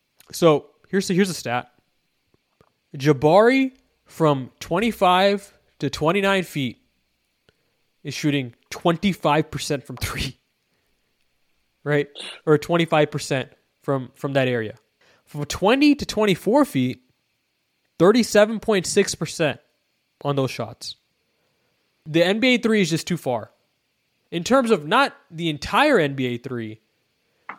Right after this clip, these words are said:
but where he likes to shoot three. So Jabari in college loved to shoot his threes. Like, his hot spot, his go-to was above the break. He was a great trailer. That was his ho-, it was a, that was his place to go to. He loved to trail behind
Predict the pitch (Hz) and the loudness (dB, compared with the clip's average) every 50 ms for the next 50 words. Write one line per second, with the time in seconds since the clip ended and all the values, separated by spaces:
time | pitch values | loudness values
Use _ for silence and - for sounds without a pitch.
0 | _ _ 160 156 147 139 - - _ _ - 143 160 208 220 214 208 226 196 170 | _ _ 2 4 4 2 -2 -10 _ _ -4 0 4 4 4 4 4 2 2 2
1 | 180 202 214 - - 180 151 - - 180 160 - - 127 120 110 110 - 160 147 | 2 2 2 0 -2 -6 -6 -4 -2 -4 -4 -4 -6 -8 -10 -10 -8 -6 -6 -4
2 | 135 143 131 123 160 202 254 285 311 294 269 262 254 - _ _ _ _ _ - | -4 -4 -4 0 2 4 4 4 4 4 0 -2 -4 -6 _ _ _ _ _ -6
3 | 175 202 208 - - 196 185 185 180 170 151 135 135 135 135 143 151 175 202 190 | -4 -4 -4 -2 0 2 4 4 4 4 2 2 0 -2 2 4 4 4 4 2
4 | - 175 - - - 180 175 143 170 165 151 - - 147 139 131 127 135 135 - | -2 -8 -6 -6 -6 -6 -4 -4 -4 -4 -4 -6 -6 -4 -4 -2 -2 -4 -4 0
5 | - 202 202 - - - 165 165 160 - - 147 131 131 160 160 143 131 143 147 | 0 0 0 0 -2 -2 -2 -2 -2 -4 -6 -4 -4 -2 -4 -4 -4 0 2 2
6 | 160 160 - - 160 151 135 131 - _ _ _ - 147 143 139 135 131 139 135 | 2 2 0 -2 -2 -2 -2 -4 -8 _ _ _ -6 -4 -2 -2 0 0 0 0
7 | 131 135 127 131 123 113 - - 170 185 190 165 151 131 127 120 143 147 151 151 | 0 -2 -4 -4 -4 -4 -4 -4 -4 -4 -2 -2 -2 -4 -4 -2 0 0 0 0
8 | - - - - _ - - - - - 139 131 123 117 107 123 147 165 185 175 | 0 -6 -14 -20 _ -18 -14 -8 -4 -2 -2 -2 -2 -4 -2 0 2 2 2 2
9 | 180 175 160 139 151 - 160 151 156 156 156 156 - - 156 160 175 175 165 175 | 0 -4 -4 -4 -6 -6 -4 -4 -2 -2 -2 -2 -2 -2 0 0 0 0 -2 -6
10 | - - 170 165 - - 143 139 139 131 - - - - _ _ _ _ _ _ | -6 -4 -4 -4 -4 -4 -4 -4 -4 -4 -4 -8 -14 -18 _ _ _ _ _ _
11 | _ 175 175 165 165 165 170 - - 139 - - - 165 165 165 165 160 147 151 | _ -4 0 2 2 2 2 0 -4 -10 -10 -4 -2 0 0 2 0 -2 -2 -2
12 | 147 147 151 151 | -2 -2 -4 -6